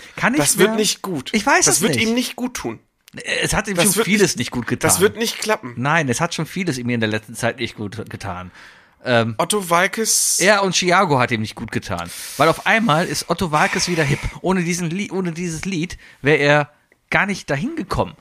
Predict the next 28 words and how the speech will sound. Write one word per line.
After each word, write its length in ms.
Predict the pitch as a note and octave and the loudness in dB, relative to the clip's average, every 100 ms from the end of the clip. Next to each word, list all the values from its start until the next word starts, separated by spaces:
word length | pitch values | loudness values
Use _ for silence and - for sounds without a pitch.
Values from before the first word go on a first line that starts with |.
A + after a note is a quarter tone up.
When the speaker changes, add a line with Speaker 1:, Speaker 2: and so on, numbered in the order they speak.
| _ | _
Speaker 1:
Und 180 | - C3 | -8 -2
jetzt, 220 | D#3 - - - | -2 -4 -12 -4
Otto 200 | F3 F3 | -2 0
Walkes, 540 | D#3 G3 G3+ G3+ - - _ - _ _ _ _ _ | 0 -2 -4 -6 -10 -16 _ -20 _ _ _ _ _
ich 140 | D#3 D3 | -6 0
meine, 180 | E3+ D3 | 0 2
alles, 240 | F3 F3 | 0 -2
was 140 | D3+ | -4
irgendwie 440 | C#3+ D#3+ D#3 A#2+ G#2+ | -2 0 2 0 -2
rassistisch 600 | G#2 - G#2 - - E2 | -2 -2 -6 -6 -10 -8
wäre 180 | F#2 F#2+ | -4 -4
oder 300 | G#2+ A#2+ - | -4 -6 -2
irgendwie 500 | F3 D3+ C3 A2 A#2 | 0 0 -2 -4 -4
so 120 | A2+ | -2
einen 100 | A2 | -2
Humor 320 | A2 A2+ A#2 | -2 0 2
hätte, 200 | A2 G#2+ | 2 -2
der 100 | G#2 | -4
in 80 | G2+ | -4
den 100 | G2+ | -6
siebziger 380 | C#3+ - A#2+ G#2+ | -8 -8 -4 0
Jahren 320 | A2+ A#2 G#2+ | 2 2 0
angebracht, 520 | A2+ A2+ G#2 G2 - | -4 -4 -4 -6 -6
noch, 260 | A2 A2 - | -8 -8 -8
auch 180 | - B2 | -10 -10
nicht 180 | - | -12
angebracht, 460 | D3 C#3+ - G2 - | -8 -6 -6 -8 -4
aber 220 | A#2+ A#2+ | 0 0